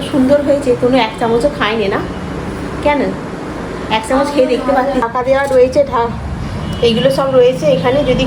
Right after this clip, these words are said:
খায় তো তনু খাবে। ব্যাস।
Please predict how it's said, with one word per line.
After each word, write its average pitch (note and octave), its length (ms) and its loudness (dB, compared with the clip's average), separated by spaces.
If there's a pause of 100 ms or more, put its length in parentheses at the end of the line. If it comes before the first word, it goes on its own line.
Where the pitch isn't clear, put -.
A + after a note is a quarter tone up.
(100)
খায় A#3+ 240 0
তো C#4+ 140 -4
তনু C4+ 160 2 (100)
খাবে। B3+ 220 -2 (2500)
ব্যাস। - 500 -2